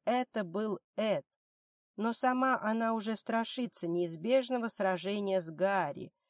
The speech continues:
чтобы уговорить его взять трубку. Он ненавидит телефон, но Эд никогда этого не понимал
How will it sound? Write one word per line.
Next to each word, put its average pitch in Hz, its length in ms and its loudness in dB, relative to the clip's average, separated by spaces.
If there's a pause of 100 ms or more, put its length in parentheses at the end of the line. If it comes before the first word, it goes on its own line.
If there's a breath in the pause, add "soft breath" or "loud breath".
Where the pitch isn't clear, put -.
чтобы 196 460 -2
уговорить 196 680 2
его 180 200 0
взять 170 380 0 (100)
трубку. - 640 -8 (380)
Он 233 220 2
ненавидит 233 680 0
телефон, 147 720 -4 (440)
но 170 240 -2 (140)
Эд 269 260 2 (240)
никогда 208 680 0
этого 190 340 -4
не 196 160 -2
понимал 190 680 -4